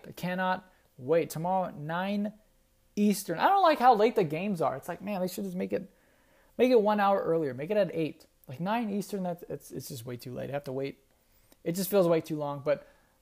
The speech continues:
again, I'm not in charge as much as I'd like to be. So, uh, watch game four tomorrow night.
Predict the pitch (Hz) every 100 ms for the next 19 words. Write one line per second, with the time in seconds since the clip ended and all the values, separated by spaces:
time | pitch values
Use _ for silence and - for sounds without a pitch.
0 | _ _ _ _ 190 190 165 127 107 -
1 | _ _ _ - 143 135 131 - 135 127
2 | 117 - _ _ - - 165 185 180 180
3 | 175 165 _ _ 147 127 127 - - 135
4 | - - - 185 - - _ _ _ 170
5 | 175 185 208 196 220 208 226 226 226 226
6 | - 190 202 208 233